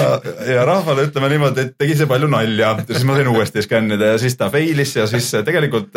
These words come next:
noh, asi oli lihtne, et, äh, et tuli lihtsalt appi, appi võtta naine, minna teise tuppa, panna korralik valgus ja tal lasta skännida, siis sai ühe korraga, et naised saavad asjadega palju paremini hakkama. Nii et kui tahate skännida, võtke naine.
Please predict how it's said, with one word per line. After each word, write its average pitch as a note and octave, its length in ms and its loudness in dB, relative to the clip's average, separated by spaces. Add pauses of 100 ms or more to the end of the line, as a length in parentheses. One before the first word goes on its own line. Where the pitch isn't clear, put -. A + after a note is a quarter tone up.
noh, A#2 140 0
asi C#3 160 0
oli G#2+ 140 0
lihtne, C3 320 -2
et, - 200 -6
äh, G2+ 320 2 (340)
et G2 180 -2
tuli B2 300 0
lihtsalt A2 400 -2
appi, B2 240 -2
appi B2+ 260 -2
võtta G#2+ 220 -2
naine, C3+ 440 0
minna A2+ 180 0
teise C#3+ 240 0
tuppa, C#3+ 360 0
panna A#2 240 0
korralik B2 380 0
valgus B2 340 0
ja G#2 80 0
tal B2 180 2
lasta G#2+ 260 -2
skännida, A#2 440 0
siis A#2+ 180 0
sai A2+ 100 2
ühe C3 180 0
korraga, G2+ 360 0
et G2 100 -4
naised A#2+ 240 0
saavad G2+ 220 0
asjadega G2 360 0
palju G#2+ 220 2
paremini G2 360 0
hakkama. G2 380 -4
Nii G2 120 0
et G2 120 -6
kui A2+ 100 -4
tahate C#3+ 280 0
skännida, D3 400 0
võtke C3 260 -2
naine. F#2+ 300 0